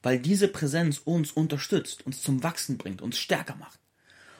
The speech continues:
Und dann gehen wir so genährt, so kraftvoll, so aufrecht aus der Begegnung und sind bereit für den Rest der Welt.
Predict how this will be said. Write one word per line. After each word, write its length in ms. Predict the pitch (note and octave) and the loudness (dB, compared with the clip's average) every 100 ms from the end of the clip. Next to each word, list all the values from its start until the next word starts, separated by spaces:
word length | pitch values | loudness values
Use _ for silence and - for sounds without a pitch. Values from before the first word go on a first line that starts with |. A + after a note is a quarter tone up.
| - | -4
Und 60 | B2+ | -2
dann 80 | |
gehen 160 | C#3+ F3 | 2 4
wir 120 | F3+ | 6
so 200 | D#3+ F#3+ | 8 6
genährt, 600 | D#3+ D3+ D#3+ D#3 - - - | 8 6 6 4 0 -10 -6
so 220 | B2+ D3 | -2 -2
kraftvoll, 800 | - - D3 - - G#2+ F#2+ G2 | -2 -2 -2 -2 -8 -6 -6 -6
so 260 | B2+ D3 | -2 0
aufrecht 680 | - D#3 D3 - A#2+ - - _ | 2 2 2 -2 -6 -6 -16 _
aus 260 | C3 D3+ - | -2 -2 -2
der 80 | |
Begegnung 600 | B2+ A#2+ C3 A2 G#2 B2 - - - _ | -2 2 2 2 0 -2 -4 -16 -20 _
und 100 | B2 | -2
sind 140 | C3 | 0
bereit 300 | C3 A#2+ C#3+ | 2 4 2
für 60 | D#3+ | 4
den 80 | E3+ | 2
Rest 220 | F#3+ - | 0 -2
der 120 | G#2+ | -8
Welt. 240 | - - | -10 -20